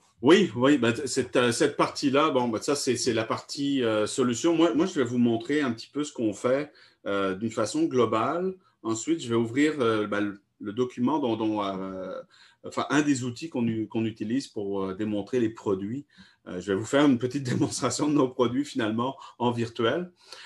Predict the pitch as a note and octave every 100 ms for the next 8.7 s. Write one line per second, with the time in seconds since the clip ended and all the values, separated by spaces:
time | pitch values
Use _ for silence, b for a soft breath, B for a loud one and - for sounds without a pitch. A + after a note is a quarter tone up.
0 | B B G2+ G2+ G2 F#2+ F#2+ F#2+ F#2 C3
1 | C3 B2+ D#3 D#3+ C3 B2 B2+ C3 - F3
2 | - - - C#3 C#3 - B2 A2+ G#2 G2+
3 | G2+ G2 F#2+ F#2 F#2+ F#2+ F2+ G#2+ G2+ B2
4 | A#2 A#2+ A2+ - F#2 G2 B2 B B B
5 | - F#2+ F#2+ F#2+ F#2+ G2 G2+ F#2+ G2 G2
6 | _ G#2+ G#2 F#2 - A#2 A#2 G2 F2+ G#2
7 | F#2+ - - - _ - B B B B
8 | G#2 G#2 G#2 G#2 G2+ G2+